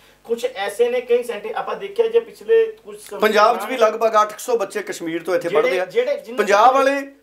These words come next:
Speaker 2: ਪੂਰੇ ਮੁਲਕ ਦੇ, ਹਿੰਦੁਸਤਾਨ ਦੇ ਲੋਕ ਬਹੁਤ ਵੱਡੀ ਗਿਣਤੀ 'ਚ ਕਸ਼ਮੀਰ ਦੀਆਂ ਯੂਨੀਵਰਸਿਟੀਆਂ 'ਚ
Speaker 1: ਕਈ,
Speaker 2: ਪੜ੍ਹਦੇ ਆ।
Speaker 1: ਕਈ, ਕਈ ਲੋਕ ਜਿਹੜੇ ਪੜ੍ਹਨ ਨੂੰ ਵੀ ਆ। ਦੇਖੋ, ਕਈ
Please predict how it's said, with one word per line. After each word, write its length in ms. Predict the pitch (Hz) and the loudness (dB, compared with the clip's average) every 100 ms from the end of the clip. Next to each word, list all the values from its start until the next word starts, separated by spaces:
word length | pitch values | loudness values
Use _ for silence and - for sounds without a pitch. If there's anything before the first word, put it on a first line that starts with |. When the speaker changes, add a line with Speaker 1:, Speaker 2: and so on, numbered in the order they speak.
| _ | _
Speaker 2:
ਪੂਰੇ 240 | 208 233 | -8 -2
ਮੁਲਕ 340 | 254 180 220 254 | 0 0 -4 0
ਦੇ, 100 | 220 | 0
ਹਿੰਦੁਸਤਾਨ 480 | 165 160 214 214 226 | 0 -4 -4 -2 0
ਦੇ 100 | 226 | 0
ਲੋਕ 200 | 220 220 | 0 -2
ਬਹੁਤ 240 | 151 226 220 | -2 -4 -2
ਵੱਡੀ 220 | 190 208 | -8 -6
ਗਿਣਤੀ 260 | 202 - | -10 -10
'ਚ 100 | 208 | -14
ਕਸ਼ਮੀਰ 380 | 196 190 180 185 | -12 -10 -8 -10
ਦੀਆਂ 140 | 175 190 | -6 -6
ਯੂਨੀਵਰਸਿਟੀਆਂ 460 | 170 151 147 175 | -6 -10 -4 2
'ਚ 40 | - | 2
Speaker 1:
ਕਈ, 40 | |
Speaker 2:
ਪੜ੍ਹਦੇ 220 | 151 262 | 2 -4
ਆ। 40 | 220 | -4
Speaker 1:
ਕਈ, 120 | 269 | -6
ਕਈ 60 | |
ਲੋਕ 220 | 294 277 277 | -4 -6 -6
ਜਿਹੜੇ 160 | 277 | -10
ਪੜ੍ਹਨ 320 | 302 269 277 | -6 -4 -4
ਨੂੰ 120 | 269 220 | -6 -4
ਵੀ 120 | 156 | -2
ਆ। 80 | 139 | -4
ਦੇਖੋ, 340 | 175 190 - | -8 -10 -10
ਕਈ 460 | - 208 214 247 | -10 -12 -8 -8